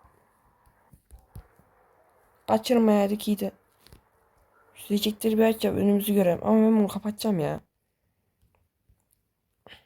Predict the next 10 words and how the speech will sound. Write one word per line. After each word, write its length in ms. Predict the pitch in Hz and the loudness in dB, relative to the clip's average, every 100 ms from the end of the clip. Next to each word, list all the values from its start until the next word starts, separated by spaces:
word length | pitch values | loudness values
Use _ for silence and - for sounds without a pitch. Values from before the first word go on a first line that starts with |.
| _ _ _ _ _ _ _ _ _ _ _ _ - | _ _ _ _ _ _ _ _ _ _ _ _ 0
He? 280 | 269 311 - _ _ _ _ _ _ _ _ _ - - _ _ - | 2 2 -4 _ _ _ _ _ _ _ _ _ -20 -20 _ _ -2
Oyun 200 | 196 233 | 2 4
mobil 260 | 233 220 | 4 2
oyuna 260 | 226 220 208 | 2 2 2
dönüştü. 420 | 180 170 - - - _ _ _ _ _ _ _ _ _ _ _ _ _ _ _ - 453 453 233 - - - - 233 - - - | 0 -4 -10 -18 -18 _ _ _ _ _ _ _ _ _ _ _ _ _ _ _ -20 -20 -20 -20 -20 -20 -20 -20 -18 -18 -18 -10
Parfülün 560 | 160 170 - 196 190 - - | -8 -8 -6 -4 -4 -6 -6
çekil 320 | 165 165 196 | -6 -4 0
değil 120 | 214 | 0
mi? 200 | 220 285 - | 0 -4 -10
Hı? 60 | - | -14